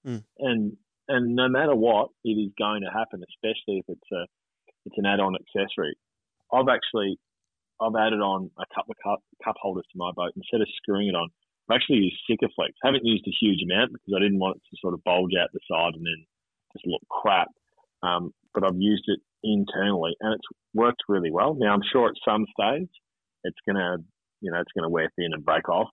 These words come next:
Speaker 2: but it just irks me every time I see something drilled into the hull. You wanna use stainless steel screws, obviously, but the, the electrolysis that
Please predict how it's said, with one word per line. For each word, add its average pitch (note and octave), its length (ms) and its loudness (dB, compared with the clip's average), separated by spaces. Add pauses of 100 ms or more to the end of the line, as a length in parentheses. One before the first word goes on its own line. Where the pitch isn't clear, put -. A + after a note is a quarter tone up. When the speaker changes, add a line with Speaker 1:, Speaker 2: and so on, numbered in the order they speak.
Speaker 2:
but F2 160 2 (460)
it F#2+ 120 -6
just A2+ 160 -2 (300)
irks G#2 320 0
me F#2 140 -2
every F#2 220 -2
time E2+ 220 -4
I D#2+ 60 -2 (160)
see E2 240 -6 (400)
something F2+ 260 -4
drilled F#2 260 0
into D#2+ 140 -4
the D#2 140 -4
hull. F#2+ 300 2
You G#2 120 2
wanna A2 220 4
use G2 300 2
stainless F#2+ 420 -2
steel F2 220 0 (100)
screws, G#2 320 2
obviously, E2 420 -8 (600)
but F2+ 180 2 (560)
the, F2 260 0 (200)
the G2 60 0
electrolysis F#2 680 -2 (100)
that E2+ 100 -4